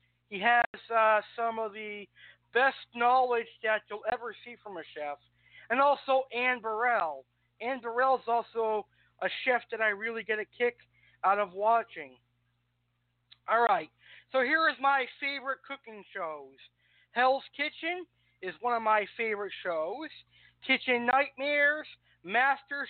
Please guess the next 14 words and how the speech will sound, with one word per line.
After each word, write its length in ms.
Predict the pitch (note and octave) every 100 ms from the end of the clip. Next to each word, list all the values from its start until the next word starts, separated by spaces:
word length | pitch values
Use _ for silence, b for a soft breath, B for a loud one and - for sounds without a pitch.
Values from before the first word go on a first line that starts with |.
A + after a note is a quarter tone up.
| -
Chef, 320 | D4 C#4+ D4+ _ _ _ b b _
The 160 | A3 A#3+
F 120 | C4 - A3+
Word 280 | C4 C4 B3+
with 140 | A3 -
Gordon 360 | A#3+ B3 A3+ G3+
Ramsay, 760 | G3 C4 C#4+ C#4+ C#4 D#4+ D#4 - b b b -
Guy's 420 | A3+ B3 B3 G3+ _
Grocery 520 | A#3 C4 - - C#4 G#3+
Games, 460 | C4+ C4+ C4+ C#4 - _ b b _
Barefoot 540 | G#3 B3 C4 - C4+ C4+
Contessa, 760 | C4 B3+ - B3+ A#3+ - B3+ B3 _ b b b G#3
and 120 | A3+ A#3+
anything 640 | C#4 D4 - C#4+ C4+ C#4